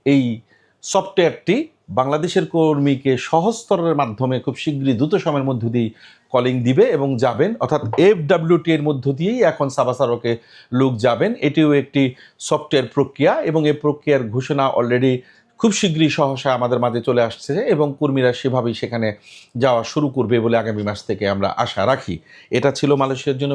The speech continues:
বিশেষ আপডেট। মালয়েশিয়া, আবারও বলছি, কবে খুলবে, কখন খুলবে, কখন খুলতে যাচ্ছে, এই আশা কাউকে দিতে চাই না। আমরা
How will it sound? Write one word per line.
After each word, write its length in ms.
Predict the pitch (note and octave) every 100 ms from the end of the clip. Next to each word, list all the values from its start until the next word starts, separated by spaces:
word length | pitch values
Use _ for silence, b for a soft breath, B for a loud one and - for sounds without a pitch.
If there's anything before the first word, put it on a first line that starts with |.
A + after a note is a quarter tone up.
| C3
বিশেষ 200 | B2 C#3+ C#3
আপডেট। 280 | A#2+ D3 G3+ b b b A2
মালয়েশিয়া, 460 | A#2+ C3 - D#3 D#3+ C3+
আবারও 180 | D3+ D#3+
বলছি, 220 | E3 D#3+ E3+ D#3+
কবে 180 | C#3 C3+
খুলবে, 260 | - D3+ D3 D3 C3
কখন 180 | - B2+
খুলবে, 260 | - C#3+ D3 D3
কখন 200 | C#3+ C#3+ C3+
খুলতে 240 | A#3 B3+ F3
যাচ্ছে, 260 | C3+ - - A2+ -
এই 80 | D3 C3+
আশা 180 | B2+ C#3+ C3
কাউকে 240 | B2 B2+ A#2+
দিতে 160 | A#2+ A#2
চাই 140 | A#2+ A#2
না। 60 | D3+ A3+ B B B -
আমরা 320 | C3 C3+ C#3+